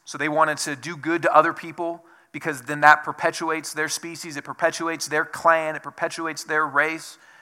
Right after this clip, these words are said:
So if you do good to other people, that's kinda how we developed our morality, is evolution just kinda put that into us.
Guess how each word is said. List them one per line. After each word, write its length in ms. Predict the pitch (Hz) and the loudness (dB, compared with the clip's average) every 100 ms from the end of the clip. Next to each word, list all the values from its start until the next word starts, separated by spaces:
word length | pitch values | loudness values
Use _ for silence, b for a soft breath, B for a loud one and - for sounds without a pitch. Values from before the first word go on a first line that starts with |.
| b b b b _ _ | b b b b _ _
So 320 | - 156 143 131 | -2 0 0 -4
if 120 | 147 | -12
you 60 | |
do 160 | 143 180 | -8 -6
good 220 | 147 180 | 0 0
to 100 | 185 | 6
other 160 | 175 170 | 6 4
people, 400 | - 180 175 165 | -4 -8 -6 6
that's 240 | 151 165 | 6 6
kinda 200 | - 165 | 2 0
how 180 | 151 156 | 4 2
we 80 | 156 | 2
developed 500 | 143 135 151 160 - | -2 6 6 6 4
our 280 | 147 151 151 | 6 6 6
morality, 600 | 151 139 139 156 156 151 | 6 6 8 6 4 -6
is 120 | 143 | -2
evolution 520 | 151 147 151 156 160 | -2 -2 -4 -8 -12
just 180 | 151 - | -12 -4
kinda 160 | 160 139 | -2 -2
put 260 | - 165 | -6 -4
that 260 | 165 160 - | 0 0 -2
into 380 | 165 165 185 165 | -14 -12 -6 2
us. 340 | 156 160 - | 2 0 -10